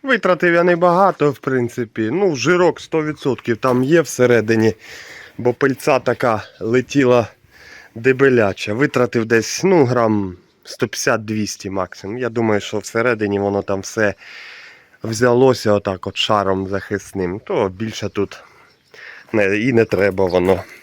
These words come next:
Зараз, в принципі, ми вже за кадром дозбираємо це все діло, ящики, оце всі справи на місце поставимо і все буде нормально.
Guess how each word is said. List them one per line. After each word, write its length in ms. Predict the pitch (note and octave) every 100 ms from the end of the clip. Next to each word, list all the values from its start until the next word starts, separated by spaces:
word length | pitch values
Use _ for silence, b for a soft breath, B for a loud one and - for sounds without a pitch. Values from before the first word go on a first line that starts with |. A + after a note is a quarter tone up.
| B
Зараз, 680 | G#2+ G#2 A#2+ A#2+ A2 - - - - _ _ B B B
в 80 | -
принципі, 460 | A#2 A2+ G2+ -
ми 180 | A2 G#2+
вже 180 | G#2 G#2+
за 140 | A2
кадром 420 | A2+ A#2 A2 G#2+ A2
дозбираємо 680 | A2+ A2 B2 B2+ A#2+ G#2+
це 160 | G2+ A2
все 220 | G2+ A2+
діло, 300 | A2 B2 A2
ящики, 680 | G#2+ A2 - - - D3+ B2+
оце 300 | G#2+ - G#2+
всі 320 | - A2+ G#2+ - B B B B B B
справи 480 | - A#2+ A#2 A#2
на 100 | C3+
місце 380 | C3 B2+ - B2
поставимо 720 | A#2+ B2 - C3 A2+ G#2+ A2 -
і 160 | F3+ B2
все 280 | - A#2
буде 260 | G#2 G#2+ G#2+
нормально. 580 | G#2 G2+ G2+ G2 F#2+